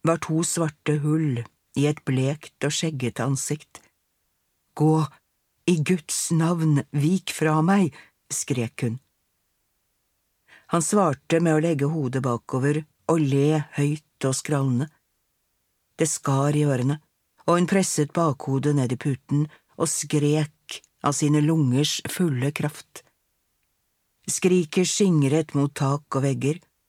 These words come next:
fikk det til å verke i hodet og ga henne et ønske om å presse hendene mot tinningene. Men hun kunne ikke gjøre noe.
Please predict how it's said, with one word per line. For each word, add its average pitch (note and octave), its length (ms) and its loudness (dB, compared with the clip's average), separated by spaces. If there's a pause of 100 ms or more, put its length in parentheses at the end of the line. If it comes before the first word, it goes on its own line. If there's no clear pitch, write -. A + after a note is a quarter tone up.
(320)
fikk - 240 -2
det E3 140 2
til D#3+ 100 4
å D#3 80 0
verke - 560 -4
i C#3+ 100 0
hodet D3 460 -4 (460)
og F#3 160 2
ga D3+ 160 4
henne D#3 180 2
et D#3+ 80 -6
ønske D3+ 680 0
om D3+ 180 2
å D3+ 80 -2
presse F3 400 -2
hendene C#3 540 2
mot C3+ 240 -2
tinningene. C#3+ 420 0 (920)
Men F3 160 2
hun F3 100 2
kunne F#3 220 2
ikke E3 160 -2
gjøre B2 180 0
noe. C#3+ 160 0